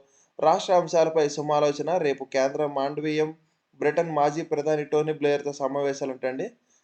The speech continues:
ఇక no take off అంట, ఒకే రోజు ఎనిమిది స-, విమాన సర్వీసులు రద్దు చేసిన ఎయిర్ ఇండియా.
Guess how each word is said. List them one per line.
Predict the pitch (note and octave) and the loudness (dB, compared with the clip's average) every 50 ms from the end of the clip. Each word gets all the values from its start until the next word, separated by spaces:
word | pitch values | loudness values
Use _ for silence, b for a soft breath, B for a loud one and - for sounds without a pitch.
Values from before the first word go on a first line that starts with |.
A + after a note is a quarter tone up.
| _ _ _ _ - | _ _ _ _ -6
ఇక | C#3 C#3 | -2 -2
no | C#3+ C3+ C3+ D3+ F#3 | 0 2 2 2 2
take | F#3 F#3 F3 F3 F3 | 4 4 4 4 6
off | F3 F3 F3 F3 F3+ | 4 2 4 2 0
అంట, | E3 D#3+ D#3 F#3+ | -2 0 0 2
ఒకే | F#3+ E3+ D#3 D#3 D#3+ E3+ E3+ | 4 4 2 2 2 2 2
రోజు | E3+ E3+ E3 D#3 | 4 4 2 2
ఎనిమిది | E3 D#3 D3 D3 D3+ D3+ D3+ | 2 0 0 0 -2 -4 -4
స-, | D3 - D#3 - C3 | -4 -4 -4 -2 -2
విమాన | C#3 C#3 D3+ D#3 D#3+ D#3 | -2 -2 0 0 0 0
సర్వీసులు | D#3 D#3 D3 D3+ D3 C#3+ C#3+ C#3 | -2 -2 -4 -4 -6 -8 -8 -4
రద్దు | C3 C3 B2+ B2+ C#3 C3+ C#3+ | -2 -2 -2 -2 -4 -6 -4
చేసిన | C3+ C3 C3+ C3+ | -6 -4 -6 -4
ఎయిర్ | B2 B2 B2+ C3 | -2 -2 -2 -2
ఇండియా. | C3 B2+ B2+ C3+ | -2 -4 -4 -4